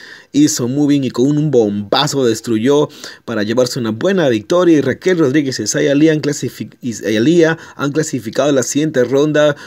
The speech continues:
el torneo por, de mujeres por el campeonato en parejas. Vamos a ver qué viene para este equipazo. Continuamos. Eh,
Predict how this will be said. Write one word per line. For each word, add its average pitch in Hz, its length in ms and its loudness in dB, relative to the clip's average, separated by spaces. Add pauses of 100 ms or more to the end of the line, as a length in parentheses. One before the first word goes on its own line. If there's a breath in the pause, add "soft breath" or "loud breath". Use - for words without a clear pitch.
(120)
el 107 160 -6
torneo 123 480 -2
por, 135 200 0
de 139 100 2
mujeres 139 480 -2
por 113 180 -6
el 101 80 -4
campeonato 104 320 -6
en 101 100 -8
parejas. 87 460 -6 (340 loud breath)
Vamos 185 240 2
a 175 60 4
ver 151 80 0
qué 165 100 0
viene 160 240 4
para 120 160 0
este 120 140 -4
equipazo. - 480 -10 (1120 loud breath)
Continuamos. 208 800 2 (200 soft breath)
Eh, 104 840 -2